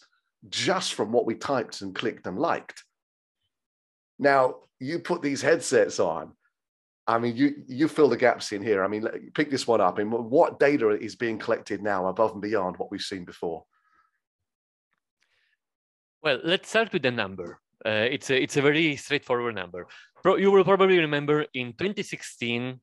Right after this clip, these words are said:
Speaker 2: when the Cambridge Analytica scandal erupted, many researchers went back to a defining moment. It was the Iowa caucus for the Republican Party,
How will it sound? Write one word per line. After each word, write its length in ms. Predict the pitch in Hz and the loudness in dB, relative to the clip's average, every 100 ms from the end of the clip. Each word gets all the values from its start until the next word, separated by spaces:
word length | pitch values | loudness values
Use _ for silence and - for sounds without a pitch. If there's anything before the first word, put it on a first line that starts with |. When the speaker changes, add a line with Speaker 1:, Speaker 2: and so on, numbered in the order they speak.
| - | -6
Speaker 2:
when 560 | 107 110 110 107 107 | -4 -4 -4 -6 -6
the 80 | 104 | -6
Cambridge 380 | - 113 113 104 | -6 -6 -6 -4
Analytica 500 | 107 104 110 104 101 | -4 -4 -6 -8 -10
scandal 640 | - - 104 101 92 90 92 | -8 -6 -4 -4 -6 -6 -4
erupted, 540 | 104 98 - 107 104 - - - _ 123 | -2 -2 -4 -6 -8 -20 -20 -20 _ -4
many 520 | 156 185 190 185 185 | -2 0 0 -2 -2
researchers 640 | 123 123 135 131 139 127 - | -6 -4 -4 -2 -6 -6 -6
went 240 | 127 127 | -6 -2
back 260 | 123 127 - _ | -2 -2 -8 _
to 300 | 123 120 120 | -4 -2 2
a 360 | 117 113 110 110 | 2 2 0 -2
defining 480 | 110 113 156 165 120 | -8 -6 -6 -6 -6
moment. 380 | 95 90 87 90 | -6 -8 -10 -14
It 120 | 113 | -6
was 320 | 123 123 117 | 0 2 0
the 300 | 113 120 120 - | 0 2 2 2
Iowa 340 | 156 165 147 | 2 2 2
caucus 640 | 135 - 135 - 131 135 - _ | 0 0 -2 -2 -4 -4 -10 _
for 220 | - 104 104 | -6 -4 -2
the 120 | 104 | -2
Republican 560 | 104 117 110 110 107 | -4 -2 -4 -6 -6
Party, 460 | 98 101 104 113 113 | -2 0 0 -4 -8